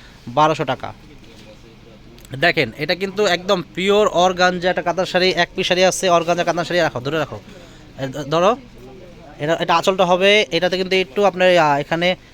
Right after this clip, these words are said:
একটু মানে, এ, এ, আর, এ, একটু, এ, আর, দাগ, দাগ দেখা, দাগ দেখা যেত, একটু কালির দাগ আছে, হ্যাঁ, এ-, এই যে এখা-, এ-, এ-, এখানে একটু কালির দাগ আছে। শাড়িটা কিন্তু দামি শাড়ি, মিনিমাম চার হাজার টাকা, টাকার দাম শাড়ি, এক পিস শাড়ি আছে, প্রাইস বারোশো টাকা। এই তো দাগ আছে, হ্যাঁ। আসলে আমাদের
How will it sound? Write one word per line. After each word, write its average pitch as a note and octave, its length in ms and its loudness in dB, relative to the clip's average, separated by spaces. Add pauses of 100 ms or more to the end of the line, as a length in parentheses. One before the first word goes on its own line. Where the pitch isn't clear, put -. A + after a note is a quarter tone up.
(100)
একটু F#3+ 320 -4
মানে, G3 220 0
এ, F3 120 -2 (100)
এ, - 60 0
আর, C#3+ 180 -2
এ, D#3+ 100 -6
একটু, E3 200 -12
এ, E3 200 -4
আর, C#3 60 -2
দাগ, D#3+ 200 -2 (200)
দাগ E3 140 0
দেখা, D#3+ 160 -2 (320)
দাগ E3 120 0
দেখা E3+ 180 -2
যেত, E3 140 -8 (520)
একটু D#3 140 -8
কালির F#3+ 320 2
দাগ F#3 120 2
আছে, D3+ 180 0
হ্যাঁ, F#3+ 220 0
এ-, D3+ 220 -6
এই F3 40 -4
যে D3 100 -4 (160)
এখা-, E3+ 320 -6
এ-, E3+ 100 -8
এ-, - 80 -12 (140)
এখানে F#3+ 240 -4
একটু A3 160 -10
কালির G3+ 240 0
দাগ G3+ 120 0
আছে। G3+ 220 -2 (100)
শাড়িটা F3 180 -2
কিন্তু F3+ 160 -6
দামি F3+ 200 0
শাড়ি, D3+ 200 -2
মিনিমাম F#3+ 420 -2
চার E3+ 200 2
হাজার F3+ 200 0
টাকা, F#3 140 -2 (420)
টাকার E3+ 180 -4
দাম F3+ 100 -6
শাড়ি, F3+ 180 -4 (380)
এক F3+ 200 0
পিস G#3+ 120 -2
শাড়ি G3+ 160 0
আছে, G#3 280 2
প্রাইস F3+ 320 0
বারোশো F3+ 300 0
টাকা। G3 140 2 (320)
এই F3 60 -6
তো F3+ 80 -6
দাগ F#3 200 2
আছে, D3+ 260 0
হ্যাঁ। A3 160 0 (560)
আসলে G3 300 0
আমাদের F#3+ 420 4